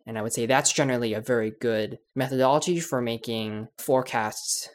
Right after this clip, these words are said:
both sort of in general with, like, worldly events and also making,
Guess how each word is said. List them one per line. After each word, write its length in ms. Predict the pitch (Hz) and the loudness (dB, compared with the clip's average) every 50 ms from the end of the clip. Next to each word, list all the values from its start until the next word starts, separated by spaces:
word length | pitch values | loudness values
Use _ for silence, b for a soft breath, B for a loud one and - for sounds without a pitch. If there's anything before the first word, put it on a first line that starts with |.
| _ _ - | _ _ 0
both 320 | 139 127 127 123 - - | 2 2 2 0 -4 -8
sort 140 | - 139 110 | -6 -4 -4
of 60 | 110 | -4
in 120 | - 117 120 | -6 -4 0
general 360 | - 151 156 156 151 151 143 | 2 4 4 6 6 6 4
with, 140 | 123 117 113 | 4 2 -2
like, 140 | 110 107 117 | -4 -2 2
worldly 360 | 127 131 131 120 123 127 120 | 4 4 4 4 2 0 0
events 500 | 117 123 120 117 113 113 - - - - _ _ _ _ _ _ _ - | 2 0 0 -2 -2 -2 -4 -6 -6 -8 _ _ _ _ _ _ _ -4
and 80 | 127 127 | -2 0
also 220 | 123 123 - 135 | 0 2 2 0
making, 500 | 113 113 110 107 - 113 107 104 104 107 | 0 -2 -2 -6 -6 -6 -6 -6 -8 -10